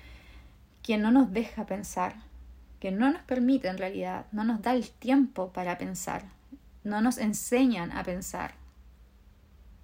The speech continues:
Y, mm, y es difícil, es di-, es difícil cuando, es difícil abrir esa puerta para poder cuestionar.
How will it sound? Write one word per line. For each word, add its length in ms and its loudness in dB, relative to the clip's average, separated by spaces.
Y, 560 -8
mm, 720 -8
y 140 -6
es 80 -8
difícil, 600 -6
es 120 -14
di-, 140 -8
es 80 -6
difícil 600 -4
cuando, 500 -4
es 100 -2
difícil 460 0
abrir 220 6
esa 240 -2
puerta 580 0
para 280 0
poder 280 -2
cuestionar. 580 -8